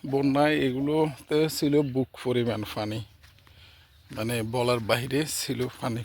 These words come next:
প্রচুর পরিমাণে পানি ছিল বন্যায়। শুধু আমাদের গ্রামের বাড়িটা ছাড়া আর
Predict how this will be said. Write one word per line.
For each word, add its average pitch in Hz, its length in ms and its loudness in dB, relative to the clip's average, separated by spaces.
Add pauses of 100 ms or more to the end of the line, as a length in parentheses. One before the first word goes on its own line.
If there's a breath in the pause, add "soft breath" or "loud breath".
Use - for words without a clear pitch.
প্রচুর 143 340 -2
পরিমাণে 143 380 4
পানি 131 240 -2
ছিল 139 220 -4 (1080 loud breath)
বন্যায়। 147 400 8
শুধু 156 220 2 (140)
আমাদের 156 440 4 (420 loud breath)
গ্রামের 143 420 4
বাড়িটা 135 420 0
ছাড়া 131 400 0 (960 soft breath)
আর 120 320 2